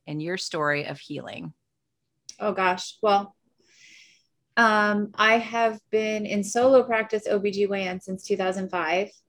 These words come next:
Speaker 2: I always knew ever since I was a child that I wanted to be a doctor and that I wanted to have my own practice.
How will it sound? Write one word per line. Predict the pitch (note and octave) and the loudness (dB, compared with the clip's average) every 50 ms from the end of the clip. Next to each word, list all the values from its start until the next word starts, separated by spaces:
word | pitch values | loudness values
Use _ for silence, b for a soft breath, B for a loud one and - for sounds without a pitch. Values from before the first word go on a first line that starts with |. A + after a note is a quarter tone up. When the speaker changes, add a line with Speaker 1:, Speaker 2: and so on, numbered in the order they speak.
| _ _ _ _ _ _ _ - | _ _ _ _ _ _ _ -4
Speaker 2:
I | - - | -2 -2
always | - - G3+ G#3 G#3 G#3 G#3+ G#3+ G#3 G3 | 0 2 2 4 6 6 6 6 4 2
knew | G3+ G3 G3 G3 G3 F3 | -2 -4 -2 -2 0 0
ever | - F#3 F#3 F#3+ F#3+ | 0 0 0 -2 -4
since | - G3 F#3 F#3+ | -6 -6 -6 -4
I | F#3 | -2
was | F3+ F3+ F3 | -2 -2 -4
a | F3 E3+ | -6 -10
child | - - G3 F#3+ F#3+ F#3 F#3 F3+ F3+ | -10 -8 -4 -2 0 0 0 0 0
that | F#3 F3+ F3 E3+ - - | 0 -2 -2 -2 -4 -4
I | F3+ F#3 | -4 -2
wanted | F3+ F#3 F#3 F#3 F3+ | -2 -2 -2 -2 -4
to | E3+ F3+ | -4 -2
be | F3+ F3+ | -2 -2
a | F3 | 0
doctor | F3+ F3 E3+ E3+ - - F3+ F3+ E3+ E3 | 0 -2 -2 -4 -4 -4 -2 0 0 0
and | - F3 F3 E3+ | -2 -4 -6 -6
that | E3 E3 | -6 -4
I | E3 | -4
wanted | E3 E3 E3+ E3+ F3 | -4 -2 -2 -2 -2
to | F3 F3+ | -2 -4
have | F3 E3 E3 E3+ | -4 -4 -4 -6
my | E3+ E3 | -6 -6
own | E3 E3 D#3+ | -8 -8 -8
practice. | _ - D3 D3+ - - E3 E3 F#3 F#3+ - - - | _ -8 -8 -8 -8 -6 -6 -6 -6 -6 -8 -12 -20